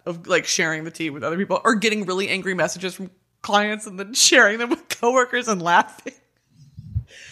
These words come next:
'Cause, girl, I don't give a fuck. You're mad at the company. I hate the company too. I'm on your side. Anyway. God, I do not miss customer service. Anyone who's out there working customer service,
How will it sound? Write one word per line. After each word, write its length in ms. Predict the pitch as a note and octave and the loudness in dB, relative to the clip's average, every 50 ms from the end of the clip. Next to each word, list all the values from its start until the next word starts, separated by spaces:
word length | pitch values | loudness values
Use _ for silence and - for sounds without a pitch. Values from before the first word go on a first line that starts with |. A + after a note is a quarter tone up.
| - - | -16 -2
'Cause, 160 | - C5 A4 | 0 0 2
girl, 120 | - A4 A#4 | 2 2 2
I 120 | A4+ A4 A#4+ | 2 2 -2
don't 140 | B4+ - | -2 -4
give 100 | - F#4 | -4 -4
a 40 | D#4+ | -6
fuck. 580 | B3+ - - G#3+ B3 D4 E4+ E4+ - _ - - _ _ _ _ _ _ _ _ _ _ _ | -6 -8 -8 -6 -4 -4 -4 -6 -8 _ -18 -18 _ _ _ _ _ _ _ _ _ _ _
You're 200 | C4 E4+ G#4 F#4+ | 2 2 4 4
mad 200 | F4+ F4 F#4 F#4 | 4 4 2 2
at 80 | E4 | -2
the 60 | F4 | -6
company. 400 | - F4 F4 F4+ F#4+ F#4 G4 G4 - - | -4 -2 -2 -2 -2 -4 -4 -6 -6 2
I 160 | G#3+ - A4 G#4+ | 4 4 4 4
hate 200 | - D#4 C#4+ - | 0 -6 -6 -8
the 60 | D4+ | -8
company 400 | C4 - D#4 D4 D4+ E4 E4+ F4 | -6 -6 -6 -6 -6 -10 -12 -12
too. 360 | F4 - G4+ G#4+ F#4 A3 F#3+ - _ | -6 -2 -2 -2 0 -2 -4 -4 _
I'm 220 | C#4+ D#4+ E4 E4+ | -2 -2 0 0
on 200 | F#4 F4+ F4+ E4+ | -2 -4 -4 -4
your 160 | D#4+ D4+ A#3+ A3 | -4 -4 -2 -2
side. 760 | - - - - F3 G#3 C4+ C#4+ G#3 - D#3 D#3+ - F3+ - _ _ _ _ _ _ _ _ _ _ _ _ _ _ _ | -2 -2 -2 -2 -2 -2 -2 -2 -2 -2 -4 -8 -10 -12 -20 _ _ _ _ _ _ _ _ _ _ _ _ _ _ _
Anyway. 420 | - D3+ F2+ D2 - - - - - _ _ _ _ _ _ _ _ _ _ _ _ _ _ _ _ _ - | -8 -8 -8 -8 -14 -16 -16 -18 -20 _ _ _ _ _ _ _ _ _ _ _ _ _ _ _ _ _ 2
God, 260 | F3+ E3 - - A3 | 4 4 6 6 4
I 100 | G#3+ G#3 | 4 2
do 200 | G3+ - A#3 A3+ | 2 0 -4 -2
not 200 | A3 G3 E3+ - | 0 0 0 0
miss 160 | F3+ F3 E3+ | 0 -6 -6
customer 320 | - - G3 - - F#3 F3+ | -6 -8 -8 -8 -8 -10 -6
service. 360 | - F3 E3+ E3+ F3+ F3 - - | -6 -6 -4 -4 -6 -8 -4 -4
Anyone 400 | C4 D4+ E4 F4 E4+ E4+ E4 D#4+ | -2 -2 0 0 0 -2 -2 -2
who's 140 | D#4+ C#4 | -2 -2
out 140 | C4 B3+ B3 | -2 -2 -2
there 100 | C4 B3 | -2 -4
working 220 | A3+ A3 G#3+ G#3+ G#3 | -4 -4 -4 -4 -4
customer 300 | G#3 G3 F#3+ - G3 F#3 | -4 -4 -6 -6 -10 -10
service, 360 | G3 G3 F#3 F#3+ F#3+ F#3 | -8 -8 -8 -6 -8 -8